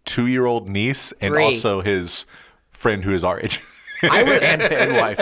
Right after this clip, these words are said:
Speaker 2: I had an
Speaker 1: And his
Speaker 2: invitation to
Speaker 1: wife.
Speaker 2: this. I could have watched it with you guys.
Speaker 3: It's, I wanted you to come.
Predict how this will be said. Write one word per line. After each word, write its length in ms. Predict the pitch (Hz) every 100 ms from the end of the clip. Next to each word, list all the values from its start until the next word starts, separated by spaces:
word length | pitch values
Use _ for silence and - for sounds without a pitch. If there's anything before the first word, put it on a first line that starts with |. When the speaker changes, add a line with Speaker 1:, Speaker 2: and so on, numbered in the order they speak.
| 165
Speaker 2:
I 100 | 180
had 180 | 220 233
an 120 | 202
Speaker 1:
And 0 |
his 80 | 151
Speaker 2:
invitation 340 | 156 247 -
to 60 | 127
Speaker 1:
wife. 60 | 135
Speaker 2:
this. 320 | 135 123 -
I 80 | 131
could 120 | -
have 100 | 180
watched 240 | 175 208 165
it 20 |
with 160 | 135 127
you 60 | 127
guys. 340 | 117 120 - - _ - -
Speaker 3:
It's, 200 | 131 - 120 -
I 120 | 113
wanted 380 | 104 117 151 143
you 60 | 104
to 60 |
come. 300 | 98 101 87